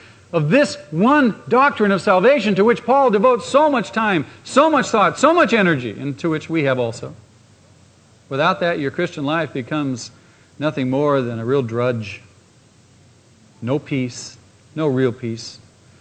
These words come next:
no deep joy. You don't rise up in the morning and say, "Oh, God, thank you." You have no great sense of appreciation for what God has,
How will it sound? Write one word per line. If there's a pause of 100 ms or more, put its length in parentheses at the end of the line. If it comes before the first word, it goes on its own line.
(180)
no
deep
joy. (1300)
You
don't
rise
up
in
the
morning
and
say,
"Oh,
God,
thank
you." (1200)
You
have
no
great
sense
of
appreciation
for
what
God
has,